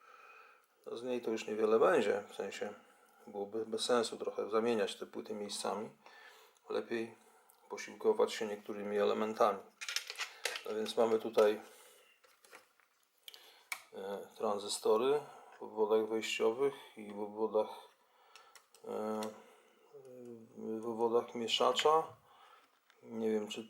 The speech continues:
tu jest też tranzystor w obwodzie heterodyny. Jest trymer,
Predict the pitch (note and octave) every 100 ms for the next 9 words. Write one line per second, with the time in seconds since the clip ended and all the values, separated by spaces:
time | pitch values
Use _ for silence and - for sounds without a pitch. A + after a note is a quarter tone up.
0 | _ _ B2+ A2+ A2 - - - - G#2
1 | G#2+ G#2+ G#2 G#2+ A2 A2 A2 A2 A2 -
2 | A2+ A#2+ B2 C#3+ D#3 C#3+ C#3 - _ -
3 | - - - - _ - G#2+ G#2+ - -
4 | - C3+ C#3+ C3+ A#2 A#2+